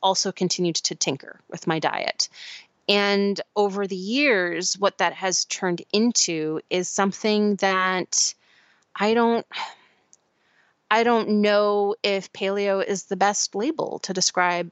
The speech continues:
how I eat now. I think the term paleo as, uh,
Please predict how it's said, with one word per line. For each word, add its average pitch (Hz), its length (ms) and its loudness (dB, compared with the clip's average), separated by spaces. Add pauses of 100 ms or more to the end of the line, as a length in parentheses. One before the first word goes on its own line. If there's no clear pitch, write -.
(160)
how - 260 -2
I 180 160 -2
eat 269 180 -6
now. 151 360 2
I - 80 0
think 208 400 0 (380)
the 196 80 2
term 233 440 2
paleo 175 720 0 (160)
as, 175 840 0 (200)
uh, 160 400 0